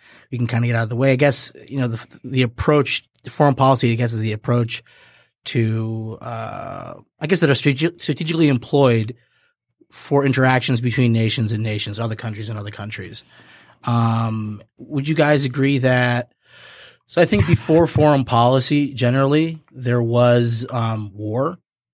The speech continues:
right? And before there was discussion, before there was any type of diplomacy, there was warfare. There was, you know, like you said, during the Neolithic period, there was a lot of warfare. That's, if you look at, you know, human, uh, bone records,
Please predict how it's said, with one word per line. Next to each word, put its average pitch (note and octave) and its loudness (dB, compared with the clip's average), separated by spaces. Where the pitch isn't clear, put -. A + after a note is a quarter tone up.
right? C3 -2
And A2+ -4
before B2+ 4
there B2 4
was A2+ 2
discussion, A#2+ 0
before A#2 0
there A#2 2
was A#2 0
any A#2 -2
type A#2 -2
of G2+ -8
diplomacy, A#2+ 0
there C3 -4
was A2+ -2
warfare. A#2 0
There A2 -2
was, G#2+ -4
you B2 -2
know, G2 -4
like - -8
you C3 4
said, A2 2
during A#2 0
the A#2 2
Neolithic A#2 0
period, G#2+ 0
there A2+ -4
was G#2 -2
a G#2+ -2
lot G#2+ 4
of G2+ -6
warfare. G#2 -2
That's, A2+ -4
if A#2 -8
you B2 0
look A#2+ 0
at, A2+ -8
you A2 -2
know, G2 -4
human, A2 0
uh, - -12
bone C#3 2
records, A2+ -2